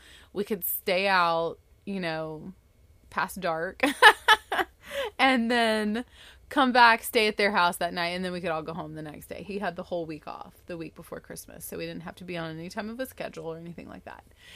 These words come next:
This was legitimately, I think, the only, now that I'm trying to think back on the year,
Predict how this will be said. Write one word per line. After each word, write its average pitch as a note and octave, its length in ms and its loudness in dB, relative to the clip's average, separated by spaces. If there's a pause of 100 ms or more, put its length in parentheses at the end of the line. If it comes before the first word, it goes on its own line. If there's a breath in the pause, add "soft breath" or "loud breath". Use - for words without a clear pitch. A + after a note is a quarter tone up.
(120 loud breath)
This E4+ 200 -4
was G#4+ 180 4
legitimately, B3+ 800 4
I G3 100 0
think, G#3+ 240 -2
the G3 200 -6
only, G#3+ 760 -2 (240)
now F#3+ 200 4
that A3 120 2
I'm G#3 140 0
trying F#3 240 -8
to E3 60 -8
think E3+ 260 -10
back - 380 -6
on F3+ 180 -8
the E3+ 80 -8
year, D#3+ 420 -12